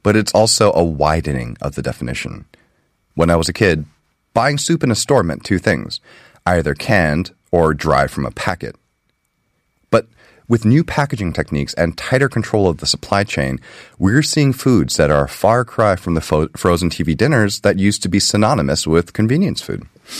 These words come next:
I've tried a few modern iterations, and I'm not surprised that more consumers are opting for H M R. A few weeks ago, I had gopchang mandu, spicy pig intestine dumplings, frozen and cooked in a <laughs> microwave.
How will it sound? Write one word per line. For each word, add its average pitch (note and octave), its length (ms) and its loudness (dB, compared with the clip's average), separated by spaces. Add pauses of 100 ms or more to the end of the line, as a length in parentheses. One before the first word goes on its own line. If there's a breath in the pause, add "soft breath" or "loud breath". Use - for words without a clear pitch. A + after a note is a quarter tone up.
(920 loud breath)
I've C#3 200 2
tried D#3+ 260 4
a C3+ 80 0
few G#2+ 340 4
modern D#2 380 2
iterations, B1+ 580 -2
and G2 220 2
I'm D3+ 120 2
not B3+ 140 -2
surprised B3 520 0
that A2 100 2
more G#2+ 120 2
consumers A#2+ 460 0
are F2+ 140 2
opting E2+ 280 -2
for D2+ 120 -2
H C2+ 160 -4
M C3 100 -2
R. - 220 -4 (960 loud breath)
A A#2 60 2
few D#3 180 0
weeks C#3+ 200 2
ago, G2+ 240 4
I F2+ 80 2
had F#2 280 0
gopchang - 500 -2
mandu, C2+ 340 -4 (160)
spicy B2+ 560 0 (160)
pig D#3 280 -2
intestine A2 600 -2
dumplings, - 640 -4 (180)
frozen G#2+ 500 2
and F#2 180 0
cooked - 260 -6
in F2+ 80 -2
a D#2+ 60 0
<laughs> E2 120 0
microwave. A#1 640 -4